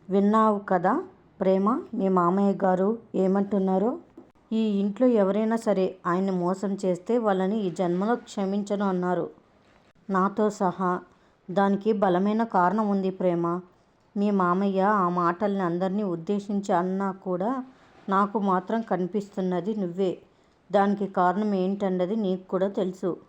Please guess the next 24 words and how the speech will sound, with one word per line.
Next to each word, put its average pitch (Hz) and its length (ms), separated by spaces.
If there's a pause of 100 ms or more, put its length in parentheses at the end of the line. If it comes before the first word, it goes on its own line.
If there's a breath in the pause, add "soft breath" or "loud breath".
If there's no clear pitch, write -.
ఆ 202 160
రోజు 196 320
నువ్వు 190 400
నాతో 185 480
కూడా 185 320
చెప్పకుండా 196 720
ట్యూషన్కి 202 640
వెళ్ళావు. 185 460 (800 soft breath)
ధీరజ్ 240 460
కష్టాన్ని 190 460
చూడలేక 180 560
నువ్వు 208 260
వాడికి 175 340
అండగా 180 320
నిలబడాలని 180 720
అనుకుంటున్నావు. 185 720 (580 soft breath)
అది 196 140
తప్పేం 202 480
కాదు. 190 440 (460 soft breath)
మీ 220 120
మామయ్య 214 500
నిన్ను 196 280
మెచ్చుకోవాల్సింది 196 840
పోయి 202 440